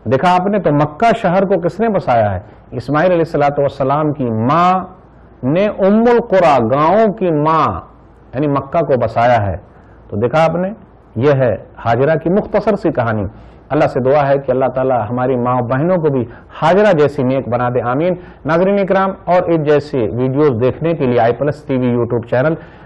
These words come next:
ज़रूर सब्सक्राइब करें और बेल आइकन दबाना हरगिज़ न भूलें। लाइक करें, शेयर करें,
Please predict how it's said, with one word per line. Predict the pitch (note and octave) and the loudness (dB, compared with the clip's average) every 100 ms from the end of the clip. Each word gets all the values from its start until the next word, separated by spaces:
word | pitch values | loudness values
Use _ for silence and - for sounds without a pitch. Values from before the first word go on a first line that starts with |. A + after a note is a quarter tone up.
| - | -8
ज़रूर | A2+ D3 G#3 | 0 2 2
सब्सक्राइब | G#3 F#3 - F3+ F#3 | 2 -2 -2 0 2
करें | F3+ F#3+ F#3+ F#3+ - - | 0 -2 -2 -6 -16 -8
और | B2 B2+ | -2 0
बेल | C#3 E3 | 2 2
आइकन | C#3 C#3+ D3 | 0 0 -2
दबाना | C#3 B2+ B2+ B2+ | 0 0 0 0
हरगिज़ | A#2+ C3+ D#3 | -2 -2 -2
न | D#3 | 0
भूलें। | D3+ D#3+ | 0 2
लाइक | C3+ C3 C#3+ | 2 2 0
करें, | D3+ D3+ | -2 -4
शेयर | C#3+ C#3 D#3 | -2 -2 0
करें, | D#3 E3 | 0 -2